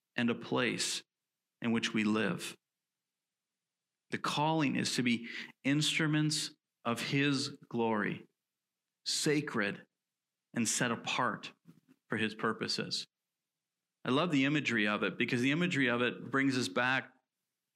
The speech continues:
uh, so often to the Old Testament temple, in which, in which the, the instruments that were used in the temple for, for the worship of God were called holy.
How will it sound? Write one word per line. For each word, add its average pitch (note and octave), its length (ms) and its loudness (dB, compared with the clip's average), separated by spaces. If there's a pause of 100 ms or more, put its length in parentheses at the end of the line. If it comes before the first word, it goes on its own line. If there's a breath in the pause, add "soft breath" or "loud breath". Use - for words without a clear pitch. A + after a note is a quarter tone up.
(560 loud breath)
uh, A#2+ 380 0
so C3 240 2
often C3 400 2
to A#2+ 80 0
the A#2 100 4
Old B2 220 2
Testament B2 520 0
temple, B2+ 460 -2 (1300)
in B2 140 2
which, C#3 320 0
in C#3 160 0
which C#3+ 280 0
the, C3 260 2
the C#3+ 180 4
instruments C3 720 0
that B2+ 160 2
were B2+ 140 2
used B2+ 680 2 (380 loud breath)
in C3 140 2
the C3 80 2
temple C3 480 0
for, A#2+ 460 0
for B2+ 240 -2
the A#2 80 2
worship C3 420 0
of A2 140 -2
God A2+ 400 2 (640)
were B2 100 2
called A#2+ 360 0
holy. A2+ 520 0